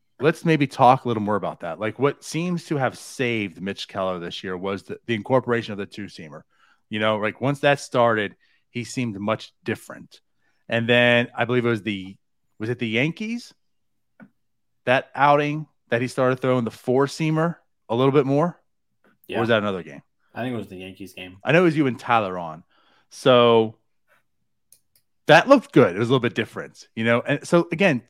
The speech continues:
Speaker 1: it seemed like the two-seamer was kind of reviving his career here. And then today in Colorado, which, by the way, and if you listened to last night's show, I said I was very worried about today's game with Mitch Keller in Colorado.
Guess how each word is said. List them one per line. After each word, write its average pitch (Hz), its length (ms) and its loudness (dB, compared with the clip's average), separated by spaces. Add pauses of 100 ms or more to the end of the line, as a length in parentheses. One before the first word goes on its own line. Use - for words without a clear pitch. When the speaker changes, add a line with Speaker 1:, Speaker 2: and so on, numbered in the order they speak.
(160)
Speaker 1:
it 135 240 -8
seemed 247 220 -2
like 233 120 -2
the 156 80 -2
two-seamer 156 640 -4
was 117 160 -4
kind 127 240 -2
of 113 60 -2
reviving 101 600 -2
his 95 280 -8
career 90 440 -8
here. 80 300 -14 (340)
And 104 140 -6
then 101 100 -4
today 131 340 2
in 139 100 0
Colorado, 120 600 4
which, 104 180 -8
by 98 160 0
the 127 100 0
way, 113 440 2
and 98 160 -10
if 98 140 -10
you 98 80 -8
listened 110 240 -8
to 104 60 -10
last 107 240 -2
night's 110 200 -6
show, 101 400 -2 (280)
I 98 100 -4
said 98 200 -6
I 95 80 -4
was 90 120 -8
very 110 480 0
worried 113 460 2
about 90 180 -4
today's 101 300 -6
game 127 180 2
with 104 140 -2
Mitch 104 180 -6
Keller 107 260 -2
in 120 240 -4
Colorado. 73 560 -10